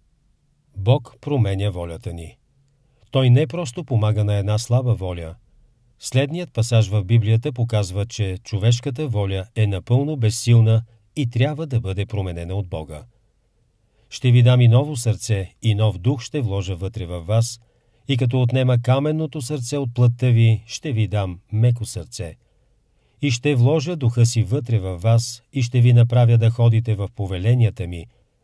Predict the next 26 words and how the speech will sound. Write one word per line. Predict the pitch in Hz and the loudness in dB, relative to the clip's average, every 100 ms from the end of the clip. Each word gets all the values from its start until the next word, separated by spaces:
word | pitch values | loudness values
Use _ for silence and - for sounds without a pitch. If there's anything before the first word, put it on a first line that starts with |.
| - | -2
да | 117 120 | 2 4
пазите | 131 143 160 143 | 4 0 -2 -6
съдбите | 151 - 113 104 113 110 | -6 0 2 2 0 0
ми | 101 98 92 _ | 0 -4 -6 _
и | - | -4
да | 120 113 | 2 2
ги | 98 101 117 | 0 -6 0
извършвате.“ | 117 104 92 - - 82 80 76 _ _ _ _ _ _ _ _ _ | 0 0 -4 -8 -12 -12 -14 -14 _ _ _ _ _ _ _ _ _
Четем | - 160 165 127 | -10 -6 -2 0
в | 104 | -2
книгата | - 147 107 104 | -2 -2 -2 -4
на | 98 | -6
пророк | 87 95 101 95 | -4 -2 -2 -4
Езекил, | 90 90 82 131 147 | -8 -8 -4 -2 -2
глава | 107 90 90 | -4 -4 -6
тридесет | 117 120 120 123 | 0 2 2 0
и | 120 | -2
шеста, | 117 117 117 113 110 - _ _ | 0 2 2 0 0 -2 _ _
стихове | - - 123 107 87 80 | -12 -6 -4 -2 -6 -8
двадесет | 80 120 131 120 120 | 0 0 2 -2 0
и | 117 | 0
шести | 117 104 - 104 92 - | -2 -4 -4 -6 -6 -6
и | 139 | -6
двадесет | 95 95 85 110 - | -2 -4 -4 -8 -4
и | |
седми. | 117 82 80 78 - | -6 -6 -12 -16 -18